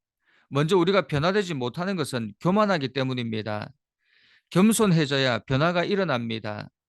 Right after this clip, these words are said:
사 절을 보면 느부갓네살 왕이 자신의 신병과 관련된 꿈을 꿀 당시 그 상황에 대해서 말씀해 주고 있습니다.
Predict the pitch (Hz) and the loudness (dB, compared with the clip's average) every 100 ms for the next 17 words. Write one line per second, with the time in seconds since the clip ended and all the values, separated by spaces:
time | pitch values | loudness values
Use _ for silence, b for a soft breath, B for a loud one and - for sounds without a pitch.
0 | _ _ _ _ _ - - 185 214 202 | _ _ _ _ _ -8 0 4 4 4
1 | 170 143 123 110 - _ _ - 147 180 | 2 2 0 -2 -10 _ _ -2 0 4
2 | 208 214 - 165 135 160 151 113 104 - | 2 2 0 0 0 0 0 -4 -6 -16
3 | _ _ _ - 170 170 208 180 - 180 | _ _ _ -6 -4 -2 -2 -2 -4 -4
4 | 175 202 180 151 143 156 156 - 208 208 | -4 -2 -2 -2 -4 -4 -6 -6 -2 -2
5 | 175 - 175 151 143 170 - 117 110 - | -2 -4 -4 -4 -6 -6 -4 -6 -6 -12
6 | _ _ _ _ _ _ _ 185 214 220 | _ _ _ _ _ _ _ 0 2 0
7 | 220 185 135 131 135 120 120 185 190 156 | 2 0 0 -2 -2 -2 -2 -4 -6 0
8 | 165 127 113 147 135 113 110 104 120 | 0 0 -4 -8 -6 -4 -4 -6 -10